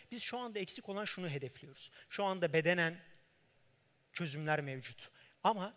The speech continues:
biz aslında zihindeki problemleri çözmeye çalışıyoruz. Bizim genel vücudumuzun farkında olmadığımız zamanlarda, bu hayatta hep koştururken ne zaman bize birileri bir şey hatırlatabilir ki biz daha sağlıklı bir hayatı devam edebiliriz?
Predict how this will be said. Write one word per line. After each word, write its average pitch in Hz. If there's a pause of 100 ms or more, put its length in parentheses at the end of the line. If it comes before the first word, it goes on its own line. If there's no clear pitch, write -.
(100)
biz 208
aslında 185
zihindeki 151
problemleri 120
çözmeye 113
çalışıyoruz. - (260)
Bizim 190 (240)
genel 175
vücudumuzun 165
farkında 170
olmadığımız 160
zamanlarda, 117 (220)
bu 180
hayatta 196
hep -
koştururken 185 (1600)
ne 175
zaman 190
bize 170
birileri 175
bir 156
şey -
hatırlatabilir 165
ki 175 (240)
biz 185
daha 175
sağlıklı 156
bir 190
hayatı 147
devam 151
edebiliriz? 180